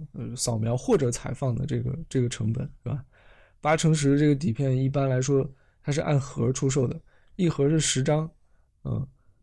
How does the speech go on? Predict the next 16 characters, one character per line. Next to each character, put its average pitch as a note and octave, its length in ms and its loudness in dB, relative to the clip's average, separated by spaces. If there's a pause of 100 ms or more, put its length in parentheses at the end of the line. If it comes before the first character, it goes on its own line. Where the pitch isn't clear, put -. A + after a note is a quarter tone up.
然 C#3 180 -2
后 D3 240 4
这 D3 160 4
个 C#3+ 40 4
十 C3+ 280 2
张 D#3+ 280 2
的 C3+ 360 4
这 C#3+ 180 -2
售 D3 220 2
价， C#3+ 220 2
我 A#2+ 140 2
前 - 180 -4
段 C#3+ 140 0
时 C#3 140 -2
间 D3 180 0
看 D3 260 -2